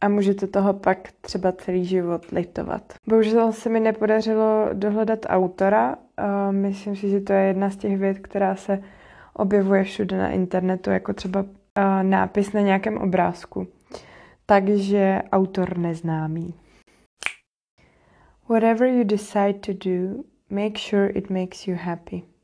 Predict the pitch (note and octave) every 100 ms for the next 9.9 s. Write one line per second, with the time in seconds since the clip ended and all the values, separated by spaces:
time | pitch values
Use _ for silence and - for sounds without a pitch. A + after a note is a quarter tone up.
0 | _ _ _ _ _ _ _ _ _ _
1 | _ _ _ G#3 G#3+ G#3+ - G#3+ G#3 G#3+
2 | G3+ G3 - G3 G3+ F#3+ F#3+ - F3+ -
3 | F3+ F3+ B3 - - - _ G#3 G3 G3
4 | - G#3+ - A3 A3 G#3 G3 G3+ F#3+ F#3+
5 | F#3 F#3 - - F3+ - - - G3 -
6 | _ _ _ _ _ - - - - G#3+
7 | G#3+ A3+ A3+ A3 A3 A#3 G#3+ G3+ G3 G#3+
8 | G#3+ G3 G3 G3 G3+ G3 - G3 - G3
9 | - G3+ G3+ G3+ G3+ G3 G3+ G3